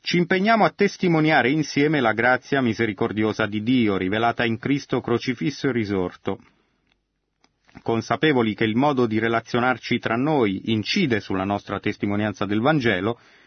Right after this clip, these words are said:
ci impegniamo a crescere ulteriormente nella comunione radicata nel battesimo,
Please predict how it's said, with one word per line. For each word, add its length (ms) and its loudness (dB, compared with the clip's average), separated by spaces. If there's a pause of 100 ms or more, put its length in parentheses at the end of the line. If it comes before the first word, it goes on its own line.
(200)
ci 140 -2
impegniamo 420 2
a 40 2
crescere 440 -2
ulteriormente 920 0
nella 220 -2
comunione 520 -2
radicata 560 -2
nel 180 -2
battesimo, 880 0